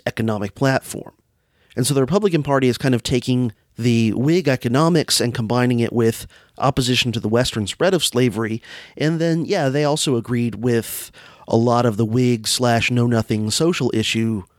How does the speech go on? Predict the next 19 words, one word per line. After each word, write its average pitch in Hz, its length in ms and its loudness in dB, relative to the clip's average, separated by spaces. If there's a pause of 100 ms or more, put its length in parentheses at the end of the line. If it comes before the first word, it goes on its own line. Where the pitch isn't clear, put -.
stances, 110 580 -2 (360)
but 117 380 0
they 127 100 2
didn't 123 240 0
put - 200 -2
those 120 240 2
as 110 100 0
front 123 300 0
and 107 80 0
center 120 440 2
in 120 280 0
their 113 280 2
political 117 400 -2
message 107 540 -2
as 104 160 -2
the - 80 -4
Know 127 160 2
Nothing 113 240 0
Party. - 400 -4